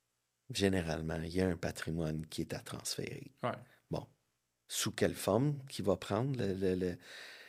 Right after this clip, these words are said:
Speaker 2: Ça
Speaker 1: ça,
Speaker 2: dépend
Speaker 1: c'est
Speaker 2: aussi quand ça arrive durant le, le
Speaker 1: Exact.
Speaker 2: cycle de vie, là.
Speaker 1: Exact. Puis, euh,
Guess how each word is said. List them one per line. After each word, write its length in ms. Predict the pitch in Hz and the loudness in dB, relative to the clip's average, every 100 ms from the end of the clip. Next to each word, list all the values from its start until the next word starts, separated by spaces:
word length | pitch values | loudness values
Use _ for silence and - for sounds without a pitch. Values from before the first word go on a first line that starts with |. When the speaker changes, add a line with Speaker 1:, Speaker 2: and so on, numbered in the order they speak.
| - | -8
Speaker 2:
Ça 180 | - 120 | 2 4
Speaker 1:
ça, 100 | 113 | 8
Speaker 2:
dépend 160 | 127 123 | 8 6
Speaker 1:
c'est 60 | |
Speaker 2:
aussi 220 | 120 135 | 4 0
quand 220 | 131 123 120 | 2 2 4
ça 220 | - 107 | 4 6
arrive 380 | 101 113 120 117 | 6 4 2 0
durant 720 | 117 117 117 113 113 113 113 107 | 0 2 4 6 8 10 8 6
le, 180 | 110 | 4
le 80 | 101 | 4
Speaker 1:
Exact. 300 | 90 87 78 | 4 6 6
Speaker 2:
cycle 480 | - - 110 - 117 | 6 2 0 -2 -2
de 100 | 110 | 0
vie, 300 | 98 110 160 | -2 -2 -6
là. 120 | 170 160 | -6 2
Speaker 1:
Exact. 420 | 92 92 82 - - - - - - | 4 6 4 2 -8 -16 -16 -16 -4
Puis, 420 | 110 101 98 92 | 4 6 8 8
euh, 220 | 87 82 | 8 6